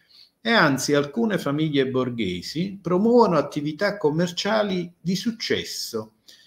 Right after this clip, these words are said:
che le proiettano negli ambienti affaristici napoletani. Notevole fu l'intraprendenza di tale famiglia, di tali famiglie,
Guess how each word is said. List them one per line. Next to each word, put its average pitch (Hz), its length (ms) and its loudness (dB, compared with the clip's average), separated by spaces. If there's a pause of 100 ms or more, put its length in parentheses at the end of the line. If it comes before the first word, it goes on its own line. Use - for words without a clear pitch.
(200)
che 202 160 2
le 190 120 4
proiettano 139 920 4
negli 147 280 -2
ambienti 160 520 4
affaristici 120 840 -2
napoletani. 110 840 -8 (960)
Notevole 139 640 8
fu 131 140 -2
l'intraprendenza 131 1300 2 (280)
di 120 140 -2
tale 139 280 4
famiglia, 120 680 0 (120)
di 104 120 -16
tali 123 640 2
famiglie, 110 720 -4